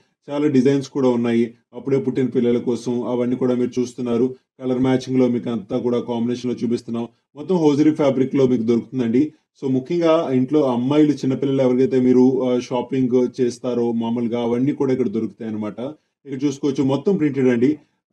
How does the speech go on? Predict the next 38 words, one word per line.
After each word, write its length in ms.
ఆ, 80
క్రోషియా 400
border 380
వచ్చింది, 380
ఇక్కడ 180
చూసుకోవచ్చు, 380
buttons 380
వచ్చాయి 300
దాంతో 280
పాటుగా. 360
ఆ, 60
మొత్తం 380
కూడా 280
ఒక 220
super 380
pattern 340
అండి. 120
ఇవన్నీ 280
కూడా 220
మీకు 220
చూపిస్తున్నాం. 500
అమ్మాయిలకి 520
ముఖ్యంగా 440
ఇంకా 260
చాలా 260
collections 460
మన 120
దగ్గర 180
ఉన్నాయి. 200
ఒక 100
దాంట్లో 300
నేను 180
cover 340
చేయలేకపోతున్నాను. 960
నేను 200
already 320
మీకు 160
చెప్పాను, 460